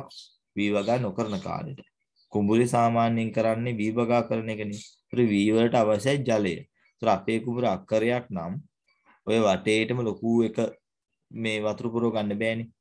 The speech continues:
මේක අපි පොඩි පොඩි ලියදි වලට කඩනවා. ලියදි කීපයකට කඩනවා. ඒතර ලියදි වලට කඩලා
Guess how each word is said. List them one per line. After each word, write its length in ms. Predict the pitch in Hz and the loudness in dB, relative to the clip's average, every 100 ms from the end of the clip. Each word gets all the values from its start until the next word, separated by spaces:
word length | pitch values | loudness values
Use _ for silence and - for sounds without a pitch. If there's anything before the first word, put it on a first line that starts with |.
| _ | _
මේක 300 | - 92 92 | -4 -2 0
අපි 200 | 98 117 135 | -2 -4 -2
පොඩි 220 | 113 101 | -2 -2
පොඩි 200 | 107 113 | -4 -2
ලියදි 300 | 120 107 110 | -2 0 -2
වලට 220 | 107 151 | -2 -2
කඩනවා. 400 | 135 131 90 78 _ | -2 -2 -4 -10 _
ලියදි 240 | - 95 98 | -6 -4 -4
කීපයකට 480 | 107 95 95 110 143 | -2 -2 0 0 2
කඩනවා. 340 | 131 101 82 - _ _ _ | 0 0 -4 -12 _ _ _
ඒතර 220 | - 120 | -4 0
ලියදි 320 | 113 98 104 | 2 0 0
වලට 220 | 117 117 120 | 0 0 -2
කඩලා 500 | 95 101 120 95 | -2 0 0 0